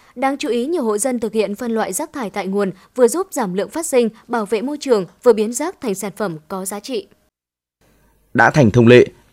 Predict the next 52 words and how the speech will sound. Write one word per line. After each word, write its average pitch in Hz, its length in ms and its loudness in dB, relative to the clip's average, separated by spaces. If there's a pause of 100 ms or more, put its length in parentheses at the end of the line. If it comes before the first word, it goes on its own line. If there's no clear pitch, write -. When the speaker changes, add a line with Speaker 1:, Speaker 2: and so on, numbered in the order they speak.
(120)
Speaker 2:
vào 113 180 0
các 185 160 0
ngày 151 180 2
cuối 131 260 2
tuần, 143 200 6 (280)
người 127 180 6
dân 135 200 4
thôn 131 300 2
Mít, 208 160 4 (160)
xã 165 300 0
Cổ 143 120 6
Loa, 135 280 4 (260)
huyện 123 240 6
Đông 127 140 4
Anh 135 180 4 (300)
lại 113 280 2
tổng 113 260 2
vệ 117 140 4
sinh 139 320 2
đường 110 220 4
làng 101 300 0
ngõ 131 120 4
xóm. 139 300 2 (560)
Gắn 131 200 2
với 127 180 6
hoạt 160 160 2
động 120 220 2
này, 120 200 2 (360)
các 175 160 0
gia 165 120 4
đình 117 220 2
phân 120 200 0
loại 107 180 4
rác 151 220 0
thành 110 180 -2
các 165 180 0
loại, 123 220 2 (340)
rác 170 220 0
thải 123 220 2
hữu 143 160 4
cơ, 156 260 6 (480)
rác - 280 0
vô 131 140 4
cơ 127 300 4
và 98 220 0
rác 143 240 -2
tái 120 140 2
chế. 117 280 4 (840)
Bà 131 220 2
Nguyễn 160 260 2
Thu 208 120 2
Hà, 143 280 2